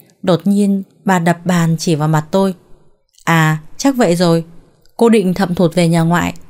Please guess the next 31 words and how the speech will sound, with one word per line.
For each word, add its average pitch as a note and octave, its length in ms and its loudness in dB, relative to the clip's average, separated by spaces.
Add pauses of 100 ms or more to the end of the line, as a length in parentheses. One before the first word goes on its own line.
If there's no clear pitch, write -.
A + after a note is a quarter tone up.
(320)
nên G3+ 340 2
khi G#3 160 -4
tôi G3+ 180 0
hỏi E3 200 0
vay G3+ 360 -2
thì F3+ 160 0
có A3 80 2
trì G3+ 220 0
hoãn. F3 320 0 (560)
May E3+ 340 0
mà E3+ 140 -2
tôi F#3 140 -2
gọi F3 180 -2
cho F#3 120 -4
con F#3+ 200 -2
trai F#3+ 200 -2
tôi G3 160 -2
trước, C#4+ 280 0 (400)
nên G#3 200 2
cô G#3+ 180 2
mới A3 120 4
chịu A#3 220 -2
lòi F3 360 0
ra G#3 340 0
cho A3 100 -6
tôi A3 140 2
vay A3 160 2
đúng G#3+ 200 4
không? C4 280 4 (580)
Nếu A3 200 2
vậy B3 260 0